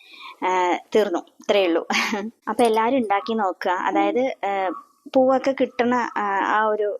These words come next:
ആ, കിട്ടാൻ സാധ്യതയുള്ളവർ ട്ടോ. ഇനി എവിടെന്നെങ്കിലും ഇപ്പൊ ഫ്ലാറ്റിലൊക്കെ ആണെന്നുണ്ടെങ്കിൽ കിട്ടുമോന്ന് എനിക്കറിയില്ല. ഇപ്പൊ വീട്ടിലൊക്കെ നട്ട് വളർത്തുന്നവരും അല്ലെങ്കിൽ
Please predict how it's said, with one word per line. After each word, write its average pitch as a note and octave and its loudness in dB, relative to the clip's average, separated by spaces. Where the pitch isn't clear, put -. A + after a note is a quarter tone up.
ആ, F#3+ -2
കിട്ടാൻ A3 0
സാധ്യതയുള്ളവർ F#3+ 0
ട്ടോ. D#3+ -4
ഇനി F3 -4
എവിടെന്നെങ്കിലും G3+ 0
ഇപ്പൊ A3 0
ഫ്ലാറ്റിലൊക്കെ G#3 -2
ആണെന്നുണ്ടെങ്കിൽ A3 -2
കിട്ടുമോന്ന് G#3 2
എനിക്കറിയില്ല. F#3 -2
ഇപ്പൊ - -4
വീട്ടിലൊക്കെ G#3 0
നട്ട് B3 0
വളർത്തുന്നവരും G#3+ -2
അല്ലെങ്കിൽ G#3+ -4